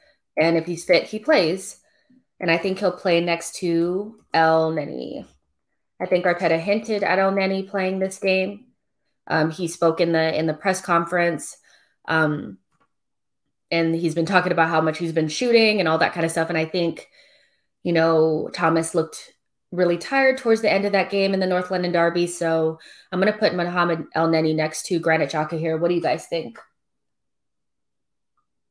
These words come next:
Mohamed Chowdhury says,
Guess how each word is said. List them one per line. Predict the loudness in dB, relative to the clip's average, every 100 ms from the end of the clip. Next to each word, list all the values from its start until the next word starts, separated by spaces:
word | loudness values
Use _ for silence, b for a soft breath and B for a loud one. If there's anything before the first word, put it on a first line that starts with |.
| _ _ _ _ _ _ _ _ _ _ _ -6
Mohamed | -2 2 0
Chowdhury | 2 2 4 0
says, | -2 2 6 6 4